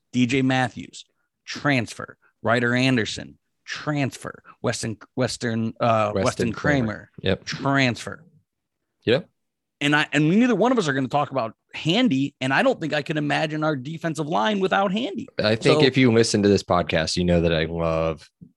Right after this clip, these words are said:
Speaker 1: Right,
Speaker 2: love me
Speaker 1: so
Speaker 2: some Stone
Speaker 1: that,
Speaker 2: Handy.
Speaker 1: I'm not saying that's a negative that we have all these M V Ps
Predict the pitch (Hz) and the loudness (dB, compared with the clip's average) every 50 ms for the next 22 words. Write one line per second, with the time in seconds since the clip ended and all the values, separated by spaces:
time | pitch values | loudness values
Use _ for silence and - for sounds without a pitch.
0 | _ - 131 151 208 190 190 101 101 95 107 104 101 - - 95 90 - - 90 | _ -8 -4 0 2 4 4 4 4 4 4 2 2 2 0 -2 -2 0 2 2
1 | 87 85 82 82 78 76 - 139 180 220 262 285 269 - - - 139 170 165 156 | 2 2 2 0 -4 -2 0 0 2 2 2 2 2 0 -4 -6 -4 -2 -2 0
2 | 147 127 123 - - 110 104 107 110 117 139 185 190 175 139 113 107 101 101 110 | 0 -2 -2 -4 -6 -8 -8 -6 -4 -2 -2 -4 -4 -4 -6 -6 -6 -10 -8 -8
3 | 117 107 120 120 120 127 117 117 123 131 127 120 123 120 117 107 - _ _ - | -8 -6 -6 -4 -4 -4 -4 -2 -2 -2 -2 -2 -2 -4 -4 -6 -12 _ _ -8
4 | 117 123 131 127 120 107 104 110 123 123 113 - - - - 127 139 139 127 117 | -6 -4 -2 -2 -2 -4 -4 -4 -4 -4 -4 -6 -8 -8 -6 -4 -2 0 0 0
5 | 110 107 110 127 120 | 0 0 -2 -6 -8